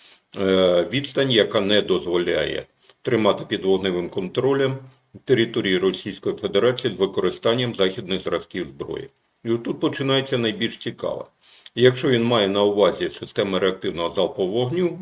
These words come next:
ну, на кшталт М Л Р С, Хаймерсів, е, чеських вампірів, у них дальність ураження, м, сімдесят п'ять кілометрів до вісімдесяти. Відстань від Білгорода до Харкова, від самого Білгорода, нав-, навіть не від кордону,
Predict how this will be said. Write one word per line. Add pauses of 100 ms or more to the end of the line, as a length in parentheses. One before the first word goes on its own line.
ну,
на
кшталт
М
Л
Р
С,
Хаймерсів, (600)
е,
чеських
вампірів,
у
них
дальність
ураження,
м,
сімдесят
п'ять
кілометрів
до
вісімдесяти. (680)
Відстань
від
Білгорода
до
Харкова,
від
самого
Білгорода,
нав-,
навіть
не
від
кордону,